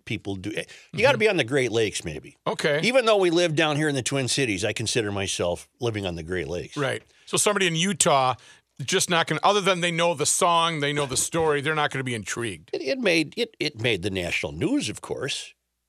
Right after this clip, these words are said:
Speaker 1: uh, but not like it did here.
Speaker 2: They don't, uh, not celebrate it. They don't remember it.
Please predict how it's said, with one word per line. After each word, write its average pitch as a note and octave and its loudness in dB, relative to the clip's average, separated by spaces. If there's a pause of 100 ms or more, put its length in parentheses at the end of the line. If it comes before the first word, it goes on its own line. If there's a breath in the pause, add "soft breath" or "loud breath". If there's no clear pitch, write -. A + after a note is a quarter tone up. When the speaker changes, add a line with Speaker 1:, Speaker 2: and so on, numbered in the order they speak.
(120)
Speaker 1:
uh, G#2 -4 (600)
but F#3+ 0
not E3+ -2
like A2 0
it D#2 -4
did F#2 -6
here. A2 -4
Speaker 2:
They F#3+ 2
don't, E3 0
uh, D3 0
not D3+ -2
celebrate C3 2
it. A2 -6
They E3 2
don't E3 4
remember C3+ -2
it. - -12